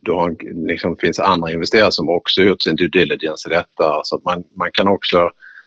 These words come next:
det blir, det blir, man sitter i samma båt med de här investerarna under en längre tid, så det är bra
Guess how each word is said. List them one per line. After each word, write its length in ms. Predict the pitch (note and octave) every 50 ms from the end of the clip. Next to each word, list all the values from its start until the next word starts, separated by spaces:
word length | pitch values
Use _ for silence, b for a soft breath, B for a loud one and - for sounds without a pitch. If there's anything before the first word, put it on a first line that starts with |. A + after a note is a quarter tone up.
| B B B _ _ _
det 140 | - G2 G2
blir, 340 | E2+ G2 G2+ F#2 F2 F2+ E2
det 240 | D2+ F#2 G#2 G#2+ G2
blir, 720 | F2 G#2 G2+ G2 F#2 F#2 F#2+ F#2 F2+ G2 G2 G2 G2+ G2+ F#2 F#2 G#2
man 120 | A2+ A2
sitter 300 | - C3+ A#2+ - - G#2
i 60 | F#2+
samma 280 | - D3 B2 G#2+ G#2 G2+
båt 360 | G2+ A#2+ G#2+ F2 - - _
med 100 | F#2+ G2+
de 80 | G#2+ B2
här 140 | A2 F#2+
investerarna 540 | F2+ F2 F2 - G#2 F#2 F2+ F2 E2+ E2+ E2 E2
under 140 | E2 E2
en 100 | E2+ E2+
längre 260 | F#2+ G2 E2+ E2+ E2+ -
tid, 240 | - - E2+ C#2+ C#2 -
så 160 | - - F2+
det 100 | F2+ F#2
är 40 | F2
bra 540 | F2 - A2 G2 F2+ F2+ F2+ F2 F2 -